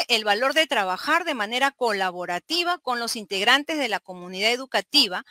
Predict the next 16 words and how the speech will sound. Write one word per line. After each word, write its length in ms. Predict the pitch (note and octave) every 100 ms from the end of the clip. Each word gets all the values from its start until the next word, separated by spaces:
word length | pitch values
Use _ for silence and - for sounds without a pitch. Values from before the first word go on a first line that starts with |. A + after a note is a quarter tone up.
| - - _
para 220 | F#4 G4
el 80 | D4+
logro 260 | D4+ D#4
de 120 | D4+
las 160 | A3 G3+
metas 340 | G#3+ G#3+ A3+
comunes, 840 | - - F3+ G3 F#3+ E3 C#3 - - _
¿no? 220 | D#3+ C#4 - - - -
Asimismo, 960 | G#3+ D#4 E4+ F4+ G4 F#4+ C4 B3 D4 - - -
si 300 | - B3+ A3
muestra 480 | A#3 E4 F#4 -
condiciones 580 | G4 C#4 G3+ G3 C#4 E4
para 240 | - G#3+ F#3
trabajar 560 | G#3+ D3 - A#3+ - -
en 200 | G#3+ F#3+
equipo, 560 | F3 - G3+ - _